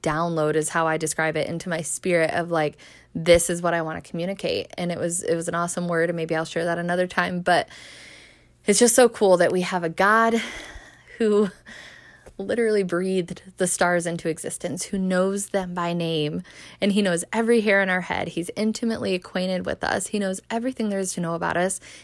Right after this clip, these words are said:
He knows our thoughts before we even think them, and that he could be so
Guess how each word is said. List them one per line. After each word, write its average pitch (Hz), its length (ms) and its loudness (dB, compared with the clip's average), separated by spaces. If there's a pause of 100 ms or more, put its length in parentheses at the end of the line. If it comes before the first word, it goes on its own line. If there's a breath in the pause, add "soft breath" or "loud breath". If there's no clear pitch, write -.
He 302 140 0
knows 277 220 4
our 226 120 4
thoughts 214 360 0
before 208 320 -2
we 202 120 2
even 185 200 0
think 190 260 -6
them, - 280 -4 (580 loud breath)
and 202 100 0
that 196 100 4
he 226 140 0
could 226 320 2
be 233 220 2
so 254 880 4